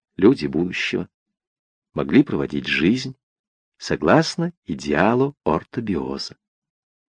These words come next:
и могли бы достигать нормального предела жизни, значительно более продолжительной, чем теперь. Илья Мечников.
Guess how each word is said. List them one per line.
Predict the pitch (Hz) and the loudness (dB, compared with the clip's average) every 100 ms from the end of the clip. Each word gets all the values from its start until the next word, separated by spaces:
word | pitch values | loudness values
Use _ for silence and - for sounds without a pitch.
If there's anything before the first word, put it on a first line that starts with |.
| _ | _
и | - | -8
могли | 69 71 170 | -6 2 4
бы | 151 | 4
достигать | 67 - 80 71 80 - - _ _ _ - | 0 -4 -4 0 0 -2 -10 _ _ _ 2
нормального | 160 151 160 160 160 147 | 6 8 8 6 4 0
предела | - 104 85 107 110 | 0 0 2 2 2
жизни, | 98 101 98 104 110 _ _ _ _ _ | 0 0 2 -2 -6 _ _ _ _ _
значительно | - 82 - 165 208 135 110 | -10 -6 4 6 6 2 -2
более | 90 80 73 | 0 2 0
продолжительной, | - - 67 71 135 151 139 131 - _ _ _ _ _ - | 0 -2 -2 2 2 0 -6 -8 -10 _ _ _ _ _ -8
чем | - 87 113 | -4 -4 -4
теперь. | - - 71 71 _ _ _ _ _ _ _ _ _ _ _ _ _ _ _ _ | -10 -12 -10 -12 _ _ _ _ _ _ _ _ _ _ _ _ _ _ _ _
Илья | - 78 73 | -2 0 0
Мечников. | 67 78 92 - 131 143 143 | 0 0 2 0 -4 -6 -8